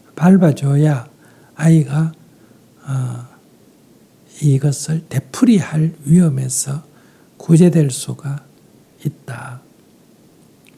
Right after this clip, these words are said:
이런 관점에서 우선 봐야 된다 하는 것을 말씀드리고요. 다른 학부형들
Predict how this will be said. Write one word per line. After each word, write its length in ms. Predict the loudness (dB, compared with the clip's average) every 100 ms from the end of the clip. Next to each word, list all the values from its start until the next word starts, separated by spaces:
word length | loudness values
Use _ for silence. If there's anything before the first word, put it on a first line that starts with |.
| _ _ -14 -14 -14 -16 _
이런 240 | 6 8
관점에서 1000 | 8 6 6 4 4 0 -2 0 2 0 -6 _ _ _ _ _
우선 420 | -12 -4 -4 -4
봐야 300 | -4 0 0
된다 720 | 0 -2 -2 -4 -6 -6 -10 -16 _
하는 200 | -4 -2
것을 260 | -2 -4 -4
말씀드리고요. 960 | -6 -12 -10 -6 -6 -4 -6 -8 -8 -8 -12 -20 -20 -20 _ -6
다른 280 | 2 6
학부형들 760 | 4 2 2 2 0 0 -2 -2